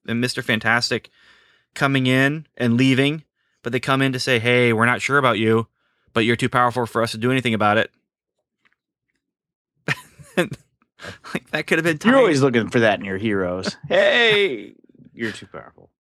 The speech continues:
Speaker 1: That could have been time spent, you know, with Mister Fantastic and Captain America saying, "Okay, wait, this isn't good." Uh, you know, that could have been some of the, your genius characters and Doctor Strange and some of those guys being, oh, but,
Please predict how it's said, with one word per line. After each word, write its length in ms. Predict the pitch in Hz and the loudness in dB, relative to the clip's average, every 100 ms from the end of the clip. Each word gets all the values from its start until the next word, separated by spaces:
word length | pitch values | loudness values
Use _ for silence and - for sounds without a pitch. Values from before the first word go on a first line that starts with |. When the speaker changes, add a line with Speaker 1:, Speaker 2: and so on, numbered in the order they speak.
| - - - | -20 -12 -8
Speaker 1:
That 180 | 156 | -4
could 160 | - 220 | 0 2
have 200 | 214 - | 2 0
been 160 | 196 180 | -2 -2
time 280 | 196 190 190 | -2 -2 -2
spent, 460 | - 180 202 - | -2 0 0 0
you 80 | 151 | -2
know, 240 | 156 147 | 0 0
with 260 | - 156 - - | 0 -2 -4 -12
Mister 280 | 151 - 175 | -8 -8 -4
Fantastic 520 | 175 165 165 170 160 | -4 -2 -2 -2 -6
and 100 | 165 | -4
Captain 300 | 156 - 156 | -4 -2 -2
America 400 | 151 151 156 147 | 2 2 2 0
saying, 280 | 151 135 - | 0 0 0
"Okay, 320 | 135 143 120 | 0 0 0
wait, 480 | 82 104 127 135 - _ - 110 | -4 0 2 2 0 _ -8 -2
this 240 | 123 135 | -2 0
isn't 260 | 135 127 110 | -2 -2 0
good." 340 | 120 110 - - _ _ _ _ _ _ _ _ _ _ - | 2 0 -2 -14 _ _ _ _ _ _ _ _ _ _ -4
Uh, 220 | 113 90 | -2 0
you 120 | 120 | 0
know, 120 | 117 110 | 0 0
that 160 | 143 | -2
could 100 | 170 | -2
have 100 | 147 | 0
been 380 | 143 135 131 120 | 2 2 2 -4
some 220 | - 143 | -6 -6
of 100 | 131 | -4
the, 80 | 120 | -2
your 220 | 127 127 120 | -2 -2 -2
genius 440 | 110 135 139 117 | 0 0 0 0
characters 440 | 123 117 107 107 | 2 2 2 -2
and 80 | 104 | 0
Doctor 280 | 117 123 120 | -2 -2 -6
Strange 400 | - 123 127 113 | -4 0 2 0
and 80 | 107 | 0
some 100 | 113 | 0
of 60 | |
those 160 | 113 117 | 2 2
guys 340 | 113 98 95 - - - - - _ _ - | 0 0 -4 -10 -20 -20 -20 -20 _ _ -2
being, 380 | 113 107 101 - _ _ _ 135 135 - - | 2 2 0 -6 _ _ _ -12 -10 -10 -6
oh, 580 | 135 131 120 110 92 - | -2 2 2 0 -4 -6
but, 300 | 110 120 - | 0 0 0